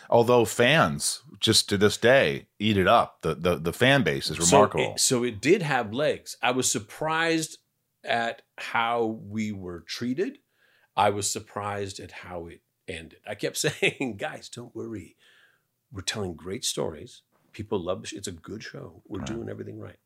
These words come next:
Speaker 2: Don't worry." And then you're canceled. <laughs> It's like an hour later or something.
Speaker 1: Heartbreaking?
Speaker 2: Oh my gosh, yes. Oh my God. It was terrible. It's terrible.
Speaker 1: And then this whole fan base.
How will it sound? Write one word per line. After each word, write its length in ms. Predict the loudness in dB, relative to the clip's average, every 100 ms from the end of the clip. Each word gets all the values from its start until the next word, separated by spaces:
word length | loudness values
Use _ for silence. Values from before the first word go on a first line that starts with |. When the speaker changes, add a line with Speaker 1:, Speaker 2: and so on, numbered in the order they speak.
| -20 -12
Speaker 2:
Don't 200 | -10 -10
worry." 180 | -14 _ _ _ _ _
And 220 | -16 -14 -14
then 120 | -14
you're 160 | -14
canceled. 340 | -10 -10 -10 _
<laughs> 60 | -10
It's 220 | -6 -6 _ -16
like 80 | -14
an 60 |
hour 180 | -14 -18
later 140 | -20 -20
or 60 | -20
something. 200 | -20 -20 -4
Speaker 1:
Heartbreaking? 640 | 4 4 6 2 2 -6 -2
Speaker 2:
Oh 80 | -2
my 100 | -2
gosh, 300 | -8 -10 -16 -18
yes. 220 | -20 -18
Oh 40 |
my 80 | -18
God. 80 | -20
It 160 | _ -20
was 80 |
terrible. 220 | -18 -18 _ _ _ _ _ _ _ _ _
It's 80 | -6
terrible. 220 | -6 -6 0
Speaker 1:
And 220 | 4 6 8
then 440 | 6 6 0 -4 -12 -12
this 440 | 2 2 4 0
whole 580 | 2 6 8 6 4 -2 _ _ _ _ _
fan 360 | 0 4 4 2
base. 440 | 0 -4 -6 -8